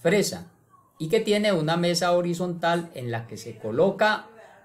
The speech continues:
o fija una pieza de trabajo a la que daremos forma, mecanizar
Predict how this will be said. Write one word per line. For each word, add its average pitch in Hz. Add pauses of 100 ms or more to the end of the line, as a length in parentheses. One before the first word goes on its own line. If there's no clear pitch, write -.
o 156
fija 196
una 220
pieza 226
de 220
trabajo 208 (720)
a 131
la 135
que 135
daremos 135
forma, 180 (160)
mecanizar 127